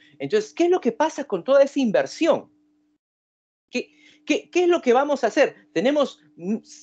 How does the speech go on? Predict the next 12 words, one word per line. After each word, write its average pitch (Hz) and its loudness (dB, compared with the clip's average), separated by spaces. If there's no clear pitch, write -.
miles 240 2
de 170 0
dólares 190 0
invertidos 170 0
ahí. 139 0
Entonces, 220 0
definitivamente 233 -2
impacta. 135 -4
Y 254 2
por 269 0
otro 339 -2
lado, 302 2